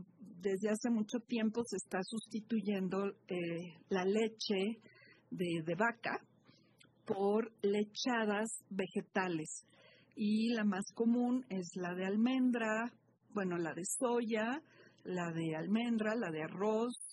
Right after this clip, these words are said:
Y, eh, pues bueno, pues resulta que como se incrementó masivamente el consumo de almendras, pues,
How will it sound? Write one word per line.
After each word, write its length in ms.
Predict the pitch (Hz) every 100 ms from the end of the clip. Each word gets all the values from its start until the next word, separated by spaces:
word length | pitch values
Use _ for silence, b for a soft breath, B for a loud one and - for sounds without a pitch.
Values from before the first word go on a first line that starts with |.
| B B B B B B _ _ _ - -
Y, 520 | 247 262 277 302 - _
eh, 520 | 190 185 180 180 175 175 175 170 - _ _
pues 200 | 294 330 320
bueno, 360 | 269 233 277 -
pues 180 | 190 175
resulta 560 | 190 - 233 202 208 220
que 320 | - 185 196 220 B B _
como 420 | 202 185 170 165
se 220 | - 214 185
incrementó 1080 | 196 185 196 185 180 180 185 185 - 220 226
masivamente 1160 | 214 175 180 - - 190 208 214 233 226 208
el 140 | 170 165
consumo 500 | 165 180 190 180 180
de 120 | 202
almendras, 640 | 240 269 285 262 226 240 403 -
pues, 140 | 180